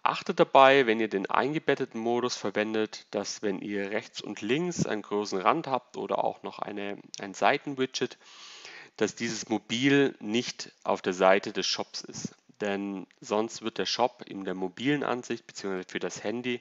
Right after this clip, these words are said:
einfach zu klein und für den Kunden nicht mehr bedienbar. Achtet darauf, dass mobil das Plugin im eingebetteten Modus auf der ganzen Seite oder beziehungsweise die ganze Breite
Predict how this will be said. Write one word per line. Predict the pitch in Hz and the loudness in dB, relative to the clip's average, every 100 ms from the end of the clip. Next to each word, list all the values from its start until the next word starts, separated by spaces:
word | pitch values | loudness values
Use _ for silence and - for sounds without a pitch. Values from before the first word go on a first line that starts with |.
| - - - - - | -8 -20 -20 -20 -6
einfach | 101 - 104 | -6 -6 -10
zu | - - | -8 -8
klein | - 104 120 156 185 - - - | 2 4 6 4 -2 -14 -20 -10
und | 107 | -8
für | - | -4
den | 101 95 | -2 -2
Kunden | - 117 - 104 | -2 -2 -2 -8
nicht | 107 - | -8 -6
mehr | 90 | -6
bedienbar. | 87 90 95 95 85 - _ _ - - - - _ | -6 -6 -4 -2 -4 -4 _ _ -20 -20 -20 -20 _
Achtet | - 120 - - | 2 2 2 0
darauf, | 123 113 113 113 | 2 6 6 6
dass | - - - | -4 -2 -4
mobil | 98 90 - 123 156 170 185 151 143 _ - | -4 -10 -8 -2 4 4 4 -2 -20 _ -4
das | 95 - - | -4 -4 -8
Plugin | - 92 - - 131 143 147 - | 4 4 4 -2 0 0 -4 -8
im | 113 95 90 90 _ _ - | -8 -6 -8 -10 _ _ -2
eingebetteten | 117 135 127 120 104 | 0 0 0 0 0
Modus | 101 101 98 98 - - _ - - | -4 -2 -2 -2 -4 -12 _ -20 -10
auf | - - | -8 -6
der | 95 | -8
ganzen | - 101 110 - | -2 -2 -2 -6
Seite | 101 - 92 95 - 107 | -6 2 2 2 -2 -4
oder | - - | -4 -12
beziehungsweise | - - 95 85 | -14 -10 -8 -8
die | 92 | -8
ganze | 101 104 107 | -2 -2 -2
Breite | 113 - 87 98 - | -6 -4 -4 -4 -6